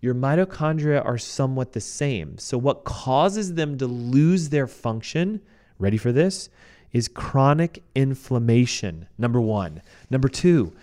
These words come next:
it's the fact that you've been exposed to toxins that block the function of the mitochondria in the first place. Number three, chronic infections in your body that are sucking the life out of your immunity and the cells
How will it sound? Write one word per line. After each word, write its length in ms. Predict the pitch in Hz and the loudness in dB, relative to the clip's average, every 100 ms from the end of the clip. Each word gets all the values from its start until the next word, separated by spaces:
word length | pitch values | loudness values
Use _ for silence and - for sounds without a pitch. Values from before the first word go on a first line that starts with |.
| - - - | -20 -12 -2
it's 220 | 143 - | 0 0
the 100 | 139 | -2
fact 320 | - 165 190 | 2 2 0
that 180 | 170 - | -6 -6
you've 140 | 135 | -6
been 120 | 139 | -4
exposed 520 | 131 - - 131 143 143 | -6 -8 0 0 0 -2
to 100 | 143 | -6
toxins 680 | - 120 131 - 113 110 | -2 -2 -2 -6 -8 -6
that 260 | 107 113 107 | -2 -2 -2
block 500 | 110 120 135 156 - | 4 6 4 0 -4
the 100 | 131 | -6
function 460 | - 131 135 - 139 | -2 -2 -2 -2 -2
of 60 | |
the 80 | 131 | 0
mitochondria 460 | 131 135 143 151 165 | 0 0 0 2 2
in 60 | |
the 60 | 160 | 4
first 320 | - 233 - | 4 4 2
place. 460 | 117 80 - - - | 0 0 -2 -12 0
Number 200 | 127 131 | 4 6
three, 400 | - 135 113 82 - _ _ | 6 6 4 2 -8 _ _
chronic 480 | - 143 147 208 220 | -8 0 0 0 -2
infections 680 | 196 - 151 147 - 147 131 | -8 -2 0 0 -2 -6 -4
in 220 | 151 156 170 | 0 2 4
your 140 | 175 | 4
body 500 | 143 131 110 95 90 - - - - | 6 4 2 -2 -8 -16 -20 -20 -2
that 100 | 127 | 0
are 80 | 123 | 0
sucking 640 | - - 190 202 - 208 | -4 -8 -6 -6 -4 -2
the 80 | 170 | 0
life 380 | 147 135 123 - | 0 0 0 -2
out 100 | 117 | -2
of 80 | 110 | 0
your 140 | 110 | -2
immunity 800 | 107 117 151 170 - 165 160 - | 0 4 4 4 0 -4 -4 -6
and 420 | 117 135 139 139 127 | -4 0 2 2 -2
the 60 | |
cells 520 | 120 120 113 113 107 | -4 0 0 0 -4